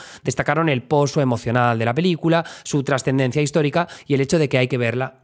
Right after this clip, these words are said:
en pantalla grande, que es algo muy Nolan. Entonces, ¿dónde está la idea aquí?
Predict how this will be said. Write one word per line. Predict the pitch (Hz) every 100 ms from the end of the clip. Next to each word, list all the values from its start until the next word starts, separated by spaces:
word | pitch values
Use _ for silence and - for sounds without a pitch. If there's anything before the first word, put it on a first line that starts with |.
| -
en | 113
pantalla | 107 101 101
grande, | 110 117
que | 104
es | 110
algo | 107
muy | 104 101
Nolan. | 110 98 92 _ _ _ -
Entonces, | 160 185 175 160 _ _ _ -
¿dónde | 170 214
está | -
la | 156
idea | 139 131 107
aquí? | 92